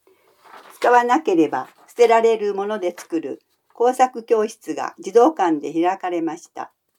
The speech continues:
二十日に卵の殻に色をつけ、接着剤で貼り付け、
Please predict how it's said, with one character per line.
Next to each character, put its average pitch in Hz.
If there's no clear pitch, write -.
二 190
十 -
日 226
に 214
卵 226
の 226
殻 208
に 190
色 214
を 180
つ -
け、 -
接 180
着 233
剤 180
で 143
貼 151
り 190
付 -
け、 131